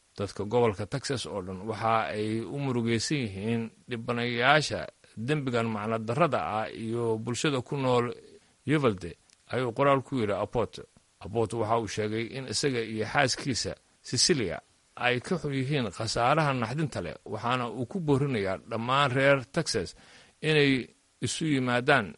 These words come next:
si ay u muujiyaan taageerada aan kala go'a lahayn ee dhammaan kuwa dhibaataysan. Senator Ted Cruz, oo laga soo doorto Texas, ayaa ku celceliyey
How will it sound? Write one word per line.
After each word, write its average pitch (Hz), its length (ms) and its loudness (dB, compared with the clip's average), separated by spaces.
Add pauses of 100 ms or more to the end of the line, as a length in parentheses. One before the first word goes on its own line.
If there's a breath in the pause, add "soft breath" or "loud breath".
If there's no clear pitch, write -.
(460)
si - 340 -4
ay 107 260 -4
u 113 180 -10
muujiyaan 123 520 0 (100)
taageerada 117 720 4 (500)
aan 113 180 -4
kala 117 240 0
go'a 135 340 0
lahayn 127 340 0 (520)
ee 107 240 -2
dhammaan 117 600 -2 (200)
kuwa - 280 -4
dhibaataysan. 95 680 -2 (540)
Senator 151 380 4
Ted 185 300 2
Cruz, 113 360 2
oo 98 240 -4
laga 131 200 0
soo 131 180 0
doorto 117 320 -2
Texas, 104 420 -4
ayaa 104 280 -2
ku - 120 -10
celceliyey 113 760 -2